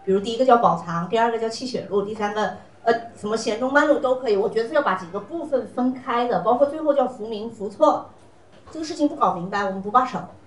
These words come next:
但是呢，你说恨这个东西，如果你在韩国学界说，首先这是一个很过时的观点，这个不是二十一世纪的，是二十世纪初日本统治时期提出来的。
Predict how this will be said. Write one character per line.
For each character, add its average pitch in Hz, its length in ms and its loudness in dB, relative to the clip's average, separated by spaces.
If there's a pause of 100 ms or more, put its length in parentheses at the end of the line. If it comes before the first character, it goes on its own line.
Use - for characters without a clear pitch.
(600)
但 359 160 -4
是 349 260 -10
呢， 277 440 6
你 254 180 -2
说 330 220 -4
恨 403 320 2
这 302 80 -4
个 285 100 4
东 262 140 0
西， 262 80 0
如 240 140 4
果 302 100 8
你 220 100 6
在 214 140 0
韩 208 160 0
国 233 100 0
学 196 140 -4
界 214 100 -2
说， 208 220 -4
首 196 160 -2
先 226 160 -4
这 254 80 4
是 262 100 0
一 277 60 -4
个 262 80 0
很 202 140 -8
过 294 120 2
时 - 240 -6
的 202 120 -4
观 185 200 0
点， 165 220 -8
这 226 60 -4
个 285 100 -4
不 - 180 -4
是 269 280 2
二 262 160 0
十 240 100 -2
一 226 160 -10
世 269 180 -12
纪 240 140 -12
的， 175 140 -6
是 170 80 -8
二 262 120 -4
十 240 80 -8
世 262 160 -14
纪 254 140 -10
初 226 300 -6 (260)
日 294 120 0
本 220 180 2
统 170 160 -10
治 214 100 -8
时 208 180 -8
期 185 240 -12
提 165 200 -14
出 - 120 -12
来 143 200 -6
的。 139 60 -14